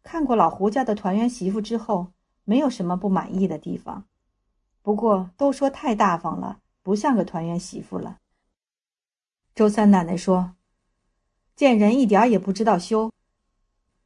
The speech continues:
隔壁的杨老太太说：“那才不怕羞呢！头一天来到婆家吃饭就吃三碗。”周三奶奶又说：“哟哟，我可没见过，别说还是一个团圆媳妇，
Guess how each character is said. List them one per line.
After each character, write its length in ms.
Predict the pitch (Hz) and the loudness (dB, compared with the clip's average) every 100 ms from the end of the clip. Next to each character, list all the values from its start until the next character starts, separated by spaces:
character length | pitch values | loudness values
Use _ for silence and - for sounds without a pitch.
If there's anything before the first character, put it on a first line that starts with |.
| _ | _
隔 180 | 196 214 | 2 2
壁 180 | 277 | 2
的 260 | 247 208 180 | 2 2 2
杨 260 | 185 170 220 | 0 2 2
老 120 | 254 | 2
太 200 | 202 202 | 2 -2
太 100 | 175 | -2
说 380 | 175 185 185 196 _ _ _ _ _ _ - | 0 -2 -2 -6 _ _ _ _ _ _ -2
：“那 180 | 330 226 | 2 4
才 160 | 226 | 2
不 140 | 202 196 | 0 0
怕 180 | 233 | 0
羞 240 | 208 226 226 | 0 0 2
呢！ 280 | 208 165 - _ _ _ | 2 -2 -6 _ _ _
头 240 | - 262 | 0 2
一 60 | 302 | 2
天 240 | - 247 | 0 2
来 100 | 208 | 4
到 120 | 208 | 2
婆 240 | 208 185 190 | 0 0 2
家 260 | 208 196 | 2 0
吃 180 | 202 - | -2 -6
饭 260 | 254 269 202 | 0 2 2
就 140 | 214 | 0
吃 220 | 208 - | -4 -6
三 300 | 226 254 254 | -2 0 2
碗。” 280 | 233 160 214 _ _ _ _ _ _ _ _ - | 2 -2 -8 _ _ _ _ _ _ _ _ -2
周 140 | 233 | 0
三 180 | 226 226 | 2 0
奶 140 | 202 | 0
奶 100 | 185 | 0
又 180 | 196 214 | 2 2
说 380 | 196 202 190 190 _ _ _ _ _ _ _ _ - | 2 0 -2 -6 _ _ _ _ _ _ _ _ 2
：“哟 180 | 247 247 | 6 6
哟， 360 | 240 226 190 | 6 6 4
我 160 | 165 196 | 4 2
可 120 | 277 | 2
没 180 | 208 208 | 4 4
见 260 | 208 233 190 | 2 2 2
过， 300 | 175 165 - _ _ - | 2 0 -2 _ _ 0
别 120 | 233 | 0
说 200 | 240 277 | 2 2
还 160 | 262 | 2
是 120 | 247 233 | 0 -2
一 80 | |
个 120 | 240 220 | -2 -2
团 260 | - 190 | 0 2
圆 160 | 254 214 | 2 0
媳 220 | 214 185 | 0 -4
妇， 320 | 180 175 - | 0 -2 -2